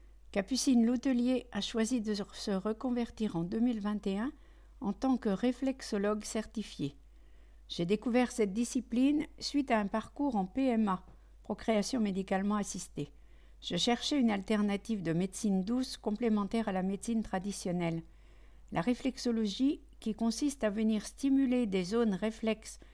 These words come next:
sur les pieds ou les mains, a notamment pour objectif de soulager le stress et les tensions, d'améliorer la circulation sanguine et plus largement de rétablir l'équilibre naturel du corps.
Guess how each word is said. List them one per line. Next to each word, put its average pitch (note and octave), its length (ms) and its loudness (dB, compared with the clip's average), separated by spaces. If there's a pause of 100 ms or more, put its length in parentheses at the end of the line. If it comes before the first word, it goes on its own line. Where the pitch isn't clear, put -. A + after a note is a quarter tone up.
sur A3 220 0
les A#3 100 4
pieds A3 220 0
ou G3 120 0
les F3+ 140 0
mains, F#3+ 220 -2 (520)
a F#3 100 0
notamment B3 480 4
pour F#3+ 180 -4
objectif G#3+ 640 0
de G3+ 80 0
soulager G#3+ 540 0
le F3 80 -4
stress - 480 -2
et G#3+ 40 -2
les F#3+ 140 0
tensions, G#3 540 -4 (560)
d'améliorer A#3 640 4
la E3 100 4
circulation G#3 640 -2
sanguine A3+ 580 0 (380)
et G3 80 -4
plus C4+ 220 2
largement A#3+ 560 2
de A3+ 100 2
rétablir A3 560 0
l'équilibre G3 540 -2
naturel G#3 560 -2
du G#3 100 -4
corps. - 420 -6